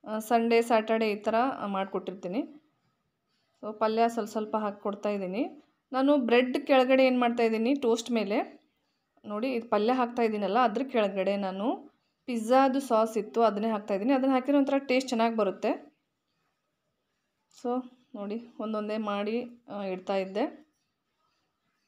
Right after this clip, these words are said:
Bread ಟೋಸ್ಟ್‌ಗೆ ನಾನು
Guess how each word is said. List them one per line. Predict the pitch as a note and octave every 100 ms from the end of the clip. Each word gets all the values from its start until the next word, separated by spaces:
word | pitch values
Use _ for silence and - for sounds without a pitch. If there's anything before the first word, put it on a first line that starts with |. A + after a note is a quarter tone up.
| _ _ _ _ _ _ _ _ _ _ _ _ _ _ _ _ _ _ C3+ C3+ C3+ _ _ - - - - _ -
Bread | C4 D4 D4
ಟೋಸ್ಟ್‌ಗೆ | D#4+ D#4 - D4+
ನಾನು | C#4+ C#4 D#4